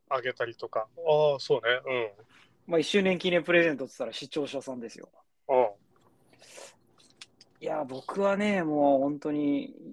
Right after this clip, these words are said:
Speaker 2: いつも使ってるエロビデオじゃねえや、エロサイトの、
Speaker 1: はい。
Speaker 2: まあ、ユーアールエル教えるぐらいしかできないんですけど。
Speaker 1: <laughs>
Speaker 2: 大体ね、ゆういちさんにもね、いいのがあったら、こう、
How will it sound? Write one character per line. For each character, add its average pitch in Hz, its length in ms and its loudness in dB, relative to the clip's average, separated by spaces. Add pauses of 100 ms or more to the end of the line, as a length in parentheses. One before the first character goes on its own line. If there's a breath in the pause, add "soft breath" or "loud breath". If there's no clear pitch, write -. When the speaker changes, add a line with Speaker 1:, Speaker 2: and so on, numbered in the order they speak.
(440)
Speaker 2:
い 143 80 -14
つ 127 160 -8
も 117 80 -8
使 - 200 0
っ 123 80 0
て - 120 -4
る 127 280 0
エ 127 40 0
ロ 131 160 -2
ビ 131 160 -2
デ 131 140 0
オ 123 220 2
じ - 120 -6
ゃ 113 40 -2
ね 117 100 -6
え - 20 -6
や、 110 100 -6
エ 117 100 -4
ロ 131 120 -4
サ 139 160 2
イ 117 80 -2
ト - 80 -12
の、 160 240 -8 (580 soft breath)
Speaker 1:
は 127 140 8
い。 110 40 4 (300)
Speaker 2:
ま 135 120 0
あ、 123 60 0
ユ 131 220 2
ー 139 60 10
ア - 20 10
ー 139 40 10
ル 147 80 8
エ 147 40 6
ル 135 160 -2
教 139 160 -8
え 131 60 -4
る 127 100 -6
ぐ 135 80 -4
ら 139 80 0
い 127 60 -4
し - 60 -16
か 117 80 -10
で 110 120 -14
き - 80 -16
な 127 80 -8
い - 40 -10
ん - 20 -12
で - 80 -14
す - 80 -18
け - 80 -14
ど。 - 160 -16 (260)
Speaker 1:
<laughs> - 880 6 (1700)
Speaker 2:
大 175 160 6
体 175 140 4
ね、 175 180 -2
ゆ 156 140 -2
う - 20 -2
い 156 60 -6
ち - 60 -14
さ 165 100 0
ん 147 60 0
に 147 80 -2
も 117 120 -6
ね、 - 240 -12 (240)
い 160 80 -8
い 143 60 0
の 123 80 -2
が 110 140 -2
あ - 20 -2
っ - 100 -16
た - 80 -10
ら、 - 60 -8
こ - 340 -16
う、 - 40 -20